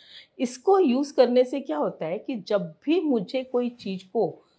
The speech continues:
सच में समझना होता है, तो मैं आँख बंद करके उसे हर टाइम फ्रेम में बैक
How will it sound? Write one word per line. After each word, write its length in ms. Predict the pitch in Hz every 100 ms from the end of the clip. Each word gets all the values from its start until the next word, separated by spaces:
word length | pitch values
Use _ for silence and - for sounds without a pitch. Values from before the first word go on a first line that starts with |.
| _
सच 560 | - - - 233 233 -
में 160 | 330 415
समझना 600 | 381 233 180 147 170 165
होता 420 | 156 147 - 113
है, 440 | 131 175 185 147 - _ _ _ -
तो 120 | 311
मैं 540 | 285 247 294 240 233
आँख 360 | - 214 302 -
बंद 340 | 202 175 254 349
करके 480 | 311 220 180 - 202
उसे 640 | 214 190 - 240 349 - _ _ -
हर 220 | 254 302
टाइम 340 | - 240 185
फ्रेम 340 | 175 175 160 165
में 180 | 254
बैक 200 | 185 147